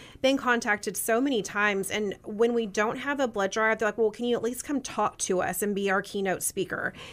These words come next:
And we love to do that because a lot of times people have more questions than answers for us. And so we wanna just provide that education and let them know that, hey, giving blood is a really easy thing to do. And by the time I'm done with them, you know, talking to them,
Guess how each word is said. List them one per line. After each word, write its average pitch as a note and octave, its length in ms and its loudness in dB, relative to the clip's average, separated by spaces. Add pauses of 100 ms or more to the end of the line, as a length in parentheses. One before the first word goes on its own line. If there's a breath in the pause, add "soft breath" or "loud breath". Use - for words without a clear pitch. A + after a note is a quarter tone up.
(140 loud breath)
And B3 120 2
we D4 120 2
love C#4+ 200 2
to A#3+ 80 4
do E3+ 180 0
that - 260 -2
because G#3+ 300 -2
a A#3 60 2
lot A3 180 4
of C#4 80 0
times C#4+ 240 -2
people G#3+ 380 0
have F#3 340 2 (320 loud breath)
more A#3 240 4
questions A#3 520 0
than G#3 120 0
answers A#3 460 -2
for C#4+ 240 2
us. F4+ 260 2
And G#3+ 180 0
so G#3 160 0
we G#3+ 140 4
wanna A3 240 2
just G3 300 -4 (260 loud breath)
provide A3 400 4
that C4+ 140 0
education F#3+ 800 -2
and F#3 120 -4
let F#3 140 -2
them G3+ 180 0
know F#3 160 2
that, F3+ 180 0
hey, F#3+ 280 2 (320 loud breath)
giving C#4+ 340 4
blood G#3+ 240 2
is G#3 140 0
a F3 80 -2
really F#3 380 0
easy G#3 320 -4
thing G3 240 -2
to G3+ 120 -2
do. F#3 400 0
And F#3+ 160 -2
by G3 120 2
the E3+ 120 0
time A#3 300 0
I'm A#3 160 2
done F#3 240 0
with F#3+ 200 -2
them, F#3 220 -2
you F#3+ 100 -2
know, F3 40 0
talking F#3+ 380 0
to A3+ 100 2
them, A3+ 300 6